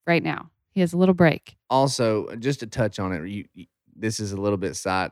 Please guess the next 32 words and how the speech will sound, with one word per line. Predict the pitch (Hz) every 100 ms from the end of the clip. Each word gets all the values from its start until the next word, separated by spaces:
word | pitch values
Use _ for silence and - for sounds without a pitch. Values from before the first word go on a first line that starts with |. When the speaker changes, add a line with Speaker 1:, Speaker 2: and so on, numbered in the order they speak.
| _
Speaker 2:
you | 98
know, | 95 85 76
a | 95
little | 95 90
bit | 92 - _
of | 90
a | 87
sidebar, | 107 98 87 87 80 92 _ _ _
but | 107 123
the | 131 127
importance, | 120 127 139 151 - - _ _ 131
even | 139 135
in | - 120 117
marriage, | 107 107 123 123 135 139 139 -
<laughs> | _ _ -
but, | 117 - _ _
but | 98 113
as | 110 104
a | 95
parent, | 110 104 110 80
and | 107
I'm | 104
so | 101 - 107
guilty | 87 95 - 107
of | 98
this, | 107 110 110
I | 92 107
am | 92
s-, | - -
I'm | 104 104
the | 90
worst, | 92 90 71